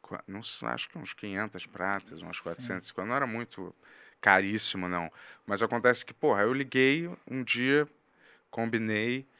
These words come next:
Speaker 1: só que aí eu cometi o erro clássico, né? Aí ela, sei lá, desmarcou, alguma coisa assim, e eu fiquei insistindo nos outros dias, né? Assim, sem a pessoa ter respondido ainda, entendeu?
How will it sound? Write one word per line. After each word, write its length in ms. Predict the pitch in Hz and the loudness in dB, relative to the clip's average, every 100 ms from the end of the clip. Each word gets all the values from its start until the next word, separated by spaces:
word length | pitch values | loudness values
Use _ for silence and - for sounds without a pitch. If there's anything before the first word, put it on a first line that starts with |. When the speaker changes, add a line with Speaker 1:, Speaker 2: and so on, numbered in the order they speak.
| _ - _ - - - - | _ -20 _ -20 -20 -20 -4
Speaker 1:
só 160 | 143 | -2
que 100 | 135 | 4
aí 60 | 147 | 6
eu 100 | 151 | 6
cometi 380 | 156 156 - 156 | 4 2 2 0
o 120 | 143 | 4
erro 240 | 139 117 107 | 6 4 2
clássico, 580 | 117 110 104 - - | 4 4 4 0 -4
né? 240 | 98 98 98 | -2 0 2
Aí 220 | 101 104 | 2 4
ela, 220 | 117 123 113 | 4 2 2
sei 180 | - 113 | 2 2
lá, 160 | 98 | 2
desmarcou, 640 | 92 104 92 - - 107 | 0 -2 -4 -4 -4 0
alguma 240 | 98 98 95 | 0 0 -4
coisa 240 | 104 92 | -2 -4
assim, 320 | 87 - 107 110 - - - - | -4 -6 -6 -8 -16 -20 -16 -2
e 40 | |
eu 60 | 113 | -2
fiquei 200 | - 123 | 0 -2
insistindo 1040 | 117 - 123 - - - 147 143 120 120 117 - | -2 -2 2 4 4 2 2 2 2 0 -4 -8
nos 260 | 117 107 | -6 2
outros 300 | 131 135 110 | 2 2 -2
dias, 500 | 95 92 110 104 90 | -6 -4 0 2 2
né? 220 | 98 104 - - - - - | 0 -2 -4 -18 -20 -12 -6
Assim, 300 | 98 110 92 | -4 -4 -4
sem 280 | - 135 | 0 2
a 60 | 135 | 2
pessoa 440 | 120 107 - 104 104 | 2 0 0 0 0
ter 160 | 113 | -2
respondido 880 | 104 107 - 113 98 104 110 123 98 | -2 -4 -6 -6 -4 -4 -2 -2 0
ainda, 400 | 95 110 120 98 | -2 -2 -4 -4
entendeu? 420 | 92 95 104 113 | -8 -6 -4 -4